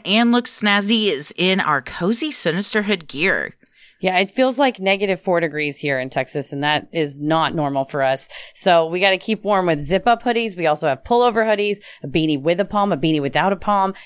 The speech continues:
Speaker 2: and we have, like, so many mugs you will never run out of hot cocoa or hot cider this winter. And we have our new logo tee design, which is also available now. Just go to sinisterhood dot com and click on shop on the top banner.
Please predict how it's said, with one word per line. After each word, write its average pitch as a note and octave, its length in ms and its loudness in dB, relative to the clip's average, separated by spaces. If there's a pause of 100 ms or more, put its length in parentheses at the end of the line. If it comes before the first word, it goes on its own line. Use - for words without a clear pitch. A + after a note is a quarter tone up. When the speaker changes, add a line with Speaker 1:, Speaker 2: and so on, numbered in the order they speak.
Speaker 2:
and F3 140 -2
we F3+ 120 2
have, E3 100 0
like, E3+ 180 0
so G#3 180 2
many G3+ 200 -2
mugs F3+ 320 -2
you F3+ 60 -6
will E3 100 -4
never D#3+ 280 0
run D#3 140 -2
out D3+ 140 0
of D3 80 -4
hot D3 180 0
cocoa D3 400 0
or D3+ 200 -2
hot C#3+ 220 -2
cider C#3 400 -4 (480)
this F3 400 0
winter. E3+ 500 0
And A3+ 220 2
we B3 100 2
have G#3+ 100 2
our G3 100 4
new F3 160 -2
logo A#3 340 2
tee G#3 220 -4
design, E3+ 400 0
which E3 140 -8
is D3 100 -8
also E3+ 360 0
available D3+ 380 0
now. C#3+ 280 -2 (200)
Just - 140 -12
go F#3 60 0
to D#3+ 80 0
sinisterhood F#3 420 -2
dot F3+ 180 0
com F#3+ 220 -4
and - 100 -6
click E3+ 160 -6
on C#3+ 120 -2
shop D#3 320 -4
on F3 80 -6
the F3 80 -8
top F#3 220 -2
banner. A3 340 -4